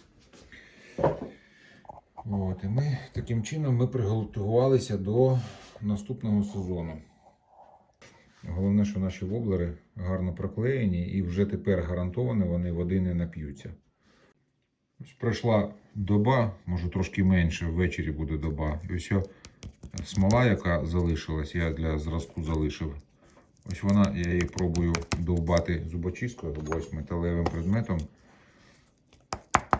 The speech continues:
Вона як скло, бачите? Тому на воблерах сформоване ідеальне покриття цієї петельки. Я не знаю, зараз фокусується чи ні. Ось бачите.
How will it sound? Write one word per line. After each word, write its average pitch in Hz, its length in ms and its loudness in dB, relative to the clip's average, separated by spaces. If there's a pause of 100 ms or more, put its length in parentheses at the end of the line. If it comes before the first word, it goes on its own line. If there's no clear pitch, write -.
(160)
Вона 95 200 4
як 92 180 4
скло, 87 580 2
бачите? 85 500 -2 (1300)
Тому 101 540 6
на 98 120 4
воблерах 104 680 4 (320)
сформоване 101 800 4 (120)
ідеальне 87 680 4 (1900)
покриття 87 640 0 (160)
цієї 87 300 -2
петельки. 123 640 0 (100)
Я - 60 -12
не 80 120 -6
знаю, 76 200 -4
зараз 73 300 -8
фокусується - 680 -6
чи - 160 -8
ні. 95 240 0 (1500)
Ось 78 160 -6
бачите. 87 500 -4